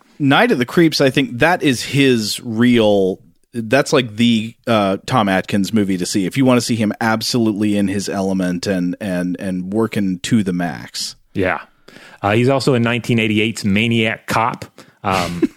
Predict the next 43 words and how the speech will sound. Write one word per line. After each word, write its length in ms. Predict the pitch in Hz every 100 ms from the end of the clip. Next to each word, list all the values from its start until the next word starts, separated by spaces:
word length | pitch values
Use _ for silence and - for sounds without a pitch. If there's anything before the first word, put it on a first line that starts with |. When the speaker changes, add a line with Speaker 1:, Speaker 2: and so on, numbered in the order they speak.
| -
Speaker 2:
<laughs> 180 | - _
I, 160 | 117 135
you 100 | 147
know, 120 | 151
I 60 | 185
don't 120 | 151
think 140 | 135
I've 100 | 127
ever 160 | 123 123
actually 420 | 123 123 - 123
watched 360 | 113 123 - 131
a 20 |
Maniac 460 | 120 120 110 107
Cop, 380 | - 113 110 -
uh, 320 | 113 107 104
from 180 | 98 113
beginning 300 | 107 117 113
to 100 | 104
end, 180 | 117 113
but 160 | 120 -
I 160 | 131 175
suspect 640 | 180 156 - - 165 -
Tom 260 | - 127 117
Atkins 360 | 117 - 101
plays 260 | - 117 98
a 40 |
cop 340 | 92 120 107 101
in 120 | 87
that 220 | 90 -
film. 240 | - 82 - _ - -
Not 200 | 120 117
the 60 |
Speaker 1:
Probably, 180 | 104 175
Speaker 2:
Maniac 440 | 147 131 135 110 110
Speaker 1:
yeah. 80 |
Speaker 2:
Cop, 320 | 107 92 - -
'cause 140 | 98
that's, 340 | 113 117 - - - - - _
that's 180 | 110 -
our, 120 | 117
our 160 | 110 104
man, 420 | 104 104 101 101
um, 320 | 95 90 87